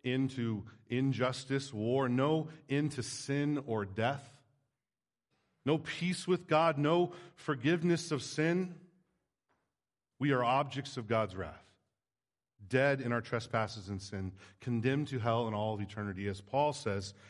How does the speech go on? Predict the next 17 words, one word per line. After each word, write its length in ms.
in 80
Ephesians 460
two, 160
without 600
hope 380
and 160
without 360
God 240
in 80
the 60
world. 200
We 100
should 240
weep 300
at 140
that 160
reality. 460